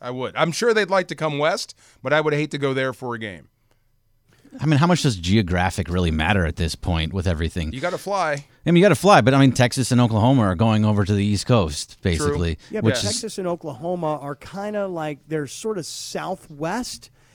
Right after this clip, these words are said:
Speaker 3: And where are they going? They're going to Alabama. They're going
Speaker 2: Florida.
Speaker 3: to Mississippi. They're going to the Panhandle of Florida.
Speaker 1: Right.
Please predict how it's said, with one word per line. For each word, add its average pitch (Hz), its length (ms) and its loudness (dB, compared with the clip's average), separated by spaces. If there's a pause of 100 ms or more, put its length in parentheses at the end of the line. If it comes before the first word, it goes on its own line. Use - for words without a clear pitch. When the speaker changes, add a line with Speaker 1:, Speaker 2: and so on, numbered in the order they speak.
(220)
Speaker 3:
And 175 140 -6
where 214 160 -2
are 226 60 0
they 220 120 -4
going? 208 360 -4
They're 143 120 -6
going 165 280 -4
to 160 100 -4
Alabama. 170 800 -6
They're 165 120 -4
going 143 260 -6
Speaker 2:
Florida. 180 280 6
Speaker 3:
to 202 60 10
Mississippi. 202 400 -2
They're 180 120 -4
going 156 260 -4
to 151 40 -6
the 143 80 -6
Panhandle 180 580 -8
of 143 60 -12
Florida. 196 520 -6
Speaker 1:
Right. 196 280 -8